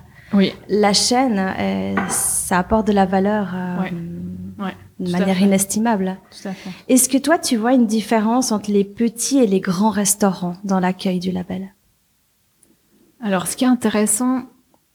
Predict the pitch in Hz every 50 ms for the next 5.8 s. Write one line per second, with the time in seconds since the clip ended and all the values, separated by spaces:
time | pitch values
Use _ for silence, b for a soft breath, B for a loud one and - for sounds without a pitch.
0 | _ - 202 196 190 202 196 196 - - 175 160 220 214 208 208 202 196 196 190
1 | 185 175 170 180 208 - - 202 185 190 202 233 247 226 - 185 180 170 - -
2 | 220 208 214 208 202 208 208 247 247 233 - 190 - 185 175 175 - 220 214 202
3 | 214 220 220 - - - - 143 - - - 202 202 185 170 165 165 170 165 -
4 | _ b b b b b b b b b _ _ _ _ _ _ _ - - -
5 | 185 190 196 196 196 185 175 - 190 202 196 - - 233 226 -